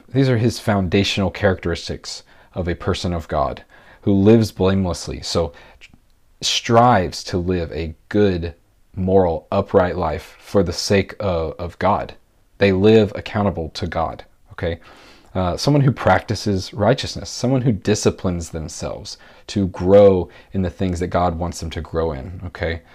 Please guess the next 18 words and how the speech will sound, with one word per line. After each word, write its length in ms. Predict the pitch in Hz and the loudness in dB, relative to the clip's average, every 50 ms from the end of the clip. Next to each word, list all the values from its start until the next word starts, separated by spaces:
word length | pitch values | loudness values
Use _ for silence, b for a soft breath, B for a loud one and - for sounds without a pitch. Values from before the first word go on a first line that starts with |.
| b b b | b b b
Someone 280 | - - 104 101 95 | -8 -4 -2 -2 -2
who 100 | - 107 | -2 -4
practices 840 | - - - - - 90 82 - - - 87 80 - - 76 - - | -6 -8 -4 0 2 2 2 2 -2 -8 -8 -8 -6 -8 -10 -10 -10
these 200 | - - - - | -14 -16 -16 -16
things. 480 | - - - - - - - - - - b b b b b b b b b b b b | -18 -18 -18 -18 -18 -20 -20 -20 -20 -20 b b b b b b b b b b b b
And 420 | 104 101 101 101 98 98 98 90 - | -4 -2 0 0 0 0 -2 -4 -2
someone 280 | - 127 127 139 127 | 0 2 4 4 4
who 160 | 120 143 127 | 6 6 6
acknowledges 600 | 123 104 101 101 98 98 98 101 98 104 107 104 | 6 6 6 4 2 2 2 2 2 0 0 0
the 80 | - - | 0 -2
truth 420 | - - - - 101 92 90 - | -4 -2 0 0 2 2 0 -2
in 200 | - - 104 92 | -6 -8 -6 -6
his 160 | 90 98 90 - | -4 -4 -6 -2
heart, 260 | - 95 - - - | -2 -2 -2 -2 -2
someone 240 | - 117 123 123 120 | -2 0 0 2 2
who 80 | 135 | 2
does 220 | 107 104 98 95 110 | 2 0 0 0 0
not 280 | 113 127 135 131 - | 0 0 0 0 -2